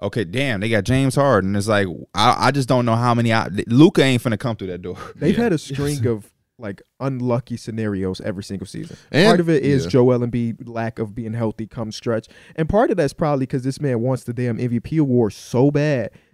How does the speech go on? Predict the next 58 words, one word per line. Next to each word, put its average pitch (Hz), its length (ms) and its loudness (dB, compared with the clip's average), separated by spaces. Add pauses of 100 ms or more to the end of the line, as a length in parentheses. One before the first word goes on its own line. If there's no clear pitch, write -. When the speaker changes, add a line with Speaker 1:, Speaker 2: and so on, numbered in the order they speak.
(120)
Speaker 2:
that 120 80 -6
he's 131 180 -2
like, 123 160 0
"Forget 139 400 -2
the 131 80 -2
load 131 260 4
management 131 440 -2
thing 123 200 -2
that 113 80 0
was 110 120 -4
kinda 117 260 -2
working." 110 380 -2 (380)
I 139 40 -4
mean, 135 280 0
the 123 100 4
one 143 240 2
year 156 160 2
that 131 100 0
I 143 140 0
thought 120 260 0
they 123 100 2
were 113 80 0
the 110 80 -4
best 135 340 -2
was 123 100 -4
the 123 80 -6
Kawhi 131 340 -2
Leonard 147 280 -2
shot. - 280 -10 (180)
Speaker 1:
Yes. 98 200 -6
Speaker 2:
That's 104 160 2
Speaker 3:
Yeah, 104 60 2 (220)
Speaker 2:
an 165 60 2
Speaker 3:
yeah. 147 80 2
Speaker 2:
unlucky 143 280 4
Speaker 1:
Yes. 131 80 -6
Speaker 2:
bounce, 131 400 -6
a, 127 100 -4 (280)
unlucky 139 320 -2
four 151 280 0
bounces. 98 480 -8 (300)
Speaker 3:
Yeah. 127 180 -8
Speaker 2:
Um, 113 260 -2
Speaker 3:
<laughs> 143 160 -8
Speaker 2:
a-, 120 220 -12
and 135 100 -2
then 127 220 -2
Joel's 135 460 2
being 131 160 0
injured - 100 -4
Speaker 1:
Another 131 280 6
Speaker 2:
here 131 100 -2
Speaker 1:
team 139 120 4
Speaker 2:
and 127 80 2
Speaker 1:
with 131 100 4
Speaker 2:
there. 113 60 -2
Speaker 1:
Ben. 123 340 0 (580)
Speaker 3:
Yeah. 92 240 -4